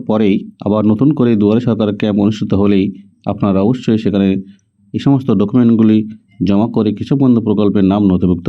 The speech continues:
করে নেবেন। কৃষক বন্ধু প্রকল্পের ফর্ম জমা দেওয়ার সময় যে সমস্ত নথিগুলি অবশ্যই জমা দিতে হবে একবার দেখে নিন। জমির পর্চা, পাট্টা, বর্গা নথি, বন বিভাগের পাট্টা,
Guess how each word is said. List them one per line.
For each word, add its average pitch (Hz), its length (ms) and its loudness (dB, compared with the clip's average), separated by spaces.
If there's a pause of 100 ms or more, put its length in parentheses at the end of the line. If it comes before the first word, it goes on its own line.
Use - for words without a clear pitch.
(120)
করে 92 200 0
নেবেন। 92 300 2 (520)
কৃষক 123 260 0
বন্ধু 147 220 2
প্রকল্পের 131 440 0
ফর্ম 117 280 0
জমা 107 220 0
দেওয়ার 120 260 0
সময় 98 240 2
যে 101 120 2
সমস্ত 117 280 0 (120)
নথিগুলি 104 400 2
অবশ্যই 123 380 0
জমা 113 180 2
দিতে 123 220 -2
হবে 117 200 2 (520)
একবার 104 240 0
দেখে 95 220 0
নিন। 90 200 2 (720)
জমির 113 460 2
পর্চা, 113 360 -2 (180)
পাট্টা, 110 420 -2 (640)
বর্গা 110 360 2
নথি, 131 320 2
বন 107 200 2
বিভাগের 117 340 2
পাট্টা, 113 360 -2